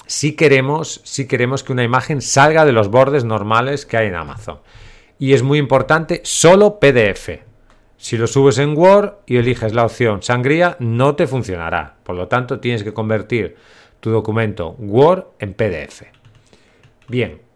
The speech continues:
una vez tengas esto listo, le das a la previsualización. Aquí, en esta página de, de, de Amazon, que te voy a poner en la descripción de este vídeo,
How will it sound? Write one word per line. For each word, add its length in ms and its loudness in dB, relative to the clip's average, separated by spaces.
una 240 -2
vez 160 -2
tengas 320 -6
esto 260 -4
listo, 360 -2
le 120 0
das 220 -2
a 40 -4
la 220 -4
previsualización. 1040 -4
Aquí, 720 -4
en 160 -12
esta 320 -2
página 540 -2
de, 480 -10
de, 180 -14
de 320 -10
Amazon, 760 -4
que 100 -12
te 100 -8
voy 140 -2
a 100 0
poner 540 -6
en 80 -6
la 80 -4
descripción 480 -4
de 60 2
este 200 -4
vídeo, 640 -2